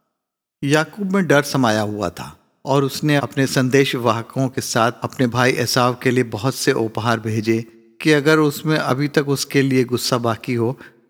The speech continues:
तो वो शांत हो जाए। उत्पत्ति बत्तीस, तीन और अठारह। उसने अपने सेवकों को निर्देश दिया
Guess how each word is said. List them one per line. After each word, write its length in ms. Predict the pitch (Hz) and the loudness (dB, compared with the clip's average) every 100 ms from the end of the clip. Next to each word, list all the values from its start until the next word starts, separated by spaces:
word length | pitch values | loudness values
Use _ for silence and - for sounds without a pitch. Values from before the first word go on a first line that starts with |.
| _ | _
तो 80 | - | -2
वो 100 | 151 | 0
शांत 380 | 143 160 147 - | 2 4 2 2
हो 120 | - | -4
जाए। 300 | 95 78 85 _ _ _ _ | -4 -4 -8 _ _ _ _
उत्पत्ति 520 | - - 131 - 139 | -6 -4 -4 -4 -6
बत्तीस, 580 | 120 147 - - 131 - - _ _ _ | -2 -4 -2 -2 -2 -4 -14 _ _ _
तीन 320 | 135 127 135 139 - - | 0 2 2 -2 -12 -4
और 120 | 120 | -2
अठारह। 480 | 113 - 101 85 80 _ _ _ _ _ _ - | -2 -4 -4 -4 -8 _ _ _ _ _ _ -8
उसने 200 | 120 131 | -2 -2
अपने 240 | 120 131 | 0 -4
सेवकों 500 | - 123 120 117 139 | -2 -2 -2 -2 -4
को 120 | 127 | 0
निर्देश 420 | 127 120 117 127 | 0 0 2 2
दिया 300 | 123 117 120 | 2 0 0